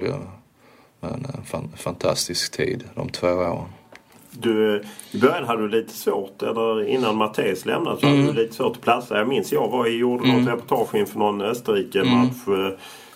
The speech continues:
Speaker 2: med landslaget och du satt på
Speaker 1: Mm.
Speaker 2: bänken och var något irriterad. Eh,
Speaker 1: Mm.
Speaker 2: var det jobbigt att liksom, även om du visste förutsättningarna, ändå inte ta platsen?
Speaker 1: Ja, men det var ju så också att, eh, Ottmar fick ju ärva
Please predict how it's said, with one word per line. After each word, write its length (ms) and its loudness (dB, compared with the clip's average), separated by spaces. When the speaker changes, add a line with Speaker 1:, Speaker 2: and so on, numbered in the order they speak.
Speaker 2:
med 140 0
landslaget 800 0
och 80 0
du 360 0
satt 180 0
på 60 2
Speaker 1:
Mm. 120 0
Speaker 2:
bänken 280 0
och 60 2
var 100 4
något 320 2
irriterad. 680 2
Eh, 160 4
Speaker 1:
Mm. 160 2
Speaker 2:
var 100 6
det 60 4
jobbigt 540 0
att 240 -4
liksom, 560 -2
även 260 2
om 80 6
du 80 6
visste 380 0
förutsättningarna, 800 0
ändå 260 2
inte 180 -2
ta 220 0
platsen? 480 -4
Speaker 1:
Ja, 80 -8
men 80 -2
det 80 4
var 180 8
ju 100 4
så 160 4
också 300 2
att, 140 -2
eh, 460 2
Ottmar 400 0
fick 300 -4
ju 360 0
ärva 440 4